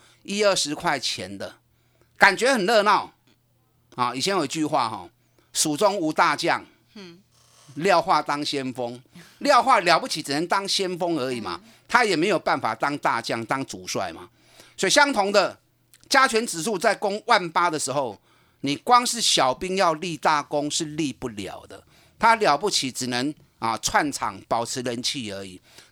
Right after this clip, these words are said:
Speaker 1: 最后主帅一定要挂印出来。所以下礼拜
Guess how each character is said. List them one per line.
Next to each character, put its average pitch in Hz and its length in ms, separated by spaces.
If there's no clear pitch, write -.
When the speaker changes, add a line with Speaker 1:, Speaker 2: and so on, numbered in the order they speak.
Speaker 1:
最 247 240
后 202 240
主 139 320
帅 170 320
一 151 80
定 175 280
要 156 300
挂 156 240
印 143 200
出 123 280
来。 80 240
所 - 100
以 185 40
下 285 240
礼 185 120
拜 202 320